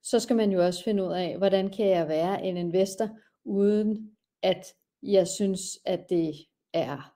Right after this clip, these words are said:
for nervepirrende, eller at jeg faktisk forstår, hvorfor jeg investerer, som jeg gør.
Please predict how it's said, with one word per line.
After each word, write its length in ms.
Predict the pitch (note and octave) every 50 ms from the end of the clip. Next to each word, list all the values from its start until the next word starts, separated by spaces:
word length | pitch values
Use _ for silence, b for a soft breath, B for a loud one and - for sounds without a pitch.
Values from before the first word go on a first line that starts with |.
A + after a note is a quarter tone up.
| _ - -
for 160 | F#3+ F3 D#3
nervepirrende, 880 | D#3 D#3 D#3 D#3+ F3 A3 G#3+ A3 - B3+ B3 A#3+ A#3+ A#3+ B3+ C4 B B B B B B B B
eller 380 | B - F#3+ F#3 F3+ F3+ F3 F3 E3+ E3+ E3+ - -
at 260 | - F#3 F3 F3 -
jeg 160 | F#3+ F3+ E3 E3
faktisk 440 | F#3 F3 E3+ - - G#3 - - -
forstår, 420 | - - - - G#3 G#3 F#3+ F3
hvorfor 260 | F#3+ G3 F#3 F#3+ G3+
jeg 220 | G3 F#3 F3 D3 D#3
investerer, 520 | E3 E3 D#3+ D#3+ D3+ - - E3 - E3+
som 220 | - - E3+ E3 D3+
jeg 100 | D3 D3
gør. 300 | - C#3 - - _